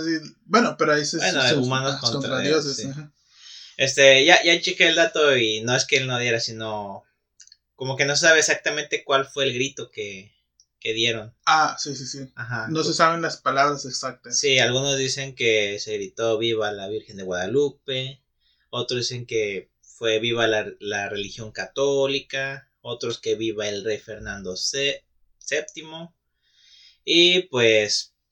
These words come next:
Speaker 2: está el, como tal, el que conocemos muchos, que es "Muera el mal gobierno", "Viva México", "Viva la independencia". Es el que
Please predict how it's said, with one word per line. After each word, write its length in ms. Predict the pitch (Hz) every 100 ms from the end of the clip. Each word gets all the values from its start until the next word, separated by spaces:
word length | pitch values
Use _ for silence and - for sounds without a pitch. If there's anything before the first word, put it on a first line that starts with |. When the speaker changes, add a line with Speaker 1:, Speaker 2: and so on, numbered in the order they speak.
| _ _ _ _ _ _ - _ _ _ -
Speaker 2:
está 420 | 127 - 131 127
el, 560 | 127 120 113 107 101 _ _ _ _ _ _
como 260 | _ 117 110
tal, 200 | 113 113
el 120 | 110
que 180 | 113 98
conocemos 440 | 104 104 104 113
muchos, 340 | 113 117 113 120
que 240 | 117 107
es 100 | 104
"Muera 280 | 104 110 113
el 100 | 104
mal 200 | 95 90
gobierno", 640 | 82 90 131 135 147 147 _ _ _ _
"Viva 240 | 113 110
México", 680 | 117 143 151 - 151 160 - _ _ _
"Viva 220 | 113 117
la 80 | 110
independencia". 720 | 95 92 95 95 92 - - _ _ _ _ _ _ _ _ _
Es 220 | 95 95
el 180 | 110 101
que 760 | 104 95 87 87 82 - _